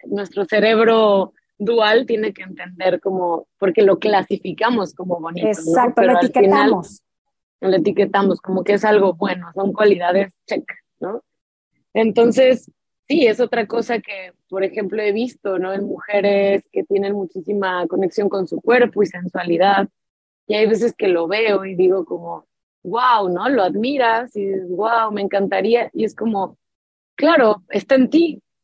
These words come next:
Speaker 1: pero a lo mejor te ha dado pena desarrollarlo por algún juicio, justamente, ¿no? Como, "Eso es para mujeres fáciles", o "Enseñar tu cuerpo no está bien", y bla, bla, bla. Entonces,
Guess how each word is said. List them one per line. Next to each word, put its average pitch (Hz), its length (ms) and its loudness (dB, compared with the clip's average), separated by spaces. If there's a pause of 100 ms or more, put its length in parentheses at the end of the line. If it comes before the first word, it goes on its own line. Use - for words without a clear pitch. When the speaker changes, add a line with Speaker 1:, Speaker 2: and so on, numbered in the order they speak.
(200)
Speaker 1:
pero 208 140 0
a - 40 2
lo 202 80 0
mejor 208 340 0
te 240 100 0
ha 233 80 2
dado 220 300 0
pena 220 240 -4
desarrollarlo 196 960 0
por 180 200 -8
algún 202 260 -2
juicio, 240 460 2 (360)
justamente, 262 680 0
¿no? 240 300 -8 (420)
Como, 226 480 0 (880)
"Eso 269 380 4
es 233 200 2
para 190 720 0
mujeres 190 560 -6
fáciles", 233 920 0
o 208 40 -2
"Enseñar 196 420 -6
tu 196 120 -6
cuerpo 185 300 -4
no 185 120 -6
está 170 260 -4
bien", 247 500 2
y 190 80 -8
bla, 180 220 0
bla, 175 160 -4
bla. 202 260 0
Entonces, 180 540 -2